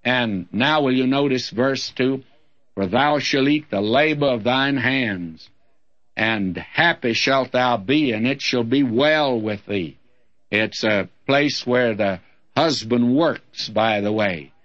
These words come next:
Verse three, "Thy wife shall be as a fruitful vine by the sides of thine house, thy children like olive plants round about thy table." If there is a family altar,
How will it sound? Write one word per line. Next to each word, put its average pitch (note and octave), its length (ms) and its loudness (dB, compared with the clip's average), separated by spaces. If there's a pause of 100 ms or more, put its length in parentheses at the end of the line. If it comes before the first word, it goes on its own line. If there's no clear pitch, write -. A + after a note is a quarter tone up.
(280)
Verse B2+ 320 -2
three, C#3 320 0
"Thy C3 320 0
wife D3 480 0
shall B2 240 -2
be C#3 240 2
as C3+ 220 -2
a F#2+ 80 -4
fruitful D3+ 580 -2
vine D3 540 0 (420)
by A2 180 2
the G2+ 140 -2
sides D#3 600 0
of C3 100 -2
thine D#3+ 360 2
house, A2+ 520 -2 (340)
thy A#2+ 220 2
children C3+ 600 0
like C3 320 0 (100)
olive D3 420 0 (100)
plants D3 480 -2
round D#3 460 2
about C3+ 480 -2
thy C#3 280 0
table." F2+ 600 -4 (280)
If C3+ 200 0
there C#3 220 2
is C#3+ 180 0
a A#2 100 -2
family C3 480 0
altar, G#2 640 -2